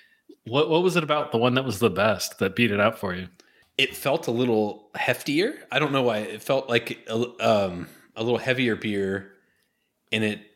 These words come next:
Speaker 2: it does have a little bit of that skunkiness to it that I expect from a Mexican lager. I'm okay with that because it's just wh-, what I've come to expect.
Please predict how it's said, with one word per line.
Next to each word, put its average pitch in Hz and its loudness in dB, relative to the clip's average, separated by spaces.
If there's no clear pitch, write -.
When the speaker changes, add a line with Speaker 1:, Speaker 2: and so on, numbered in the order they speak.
Speaker 2:
it 120 -4
does 151 0
have 160 0
a - -2
little 139 2
bit 139 0
of 139 0
that 143 0
skunkiness 147 -2
to 165 0
it - -2
that 113 0
I 107 0
expect 117 -4
from 151 2
a 143 0
Mexican 147 0
lager. 147 2
I'm 110 2
okay 131 2
with 131 0
that 90 -6
because 98 -6
it's 98 -4
just - -2
wh-, 107 -6
what 101 -6
I've 95 -6
come 107 -4
to 87 -6
expect. 98 -8